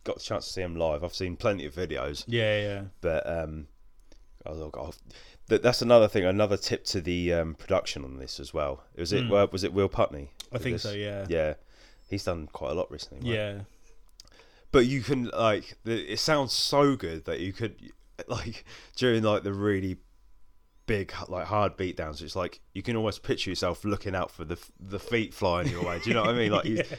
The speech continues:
Speaker 1: he's done that much of a good job
Speaker 2: Yeah, yeah.
Speaker 1: of capturing the energy
Speaker 2: Yeah.
Speaker 1: that, um, yeah, just really resonates on this one. And,
Speaker 2: Yeah.
Speaker 1: um, some g-, nice, nicely placed guest spots as well.
Speaker 2: Yes,
Speaker 1: I thought, like,
Speaker 2: yeah.
Speaker 1: it's not like, like the Keith Buckley, for example.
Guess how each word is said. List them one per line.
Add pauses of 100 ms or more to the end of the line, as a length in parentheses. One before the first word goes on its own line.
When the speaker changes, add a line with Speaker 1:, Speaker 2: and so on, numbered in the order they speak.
Speaker 1:
he's
done
that
much
of
a
good
job
Speaker 2:
Yeah,
yeah.
Speaker 1:
of
capturing
the
energy
Speaker 2:
Yeah. (440)
Speaker 1:
that,
um, (840)
yeah,
just
really
resonates
on
this
one. (140)
And,
Speaker 2:
Yeah.
Speaker 1:
um, (180)
some
g-, (420)
nice,
nicely
placed
guest
spots
as
well.
Speaker 2:
Yes,
Speaker 1:
I
thought,
like,
Speaker 2:
yeah.
Speaker 1:
it's
not
like,
like
the
Keith
Buckley,
for
example.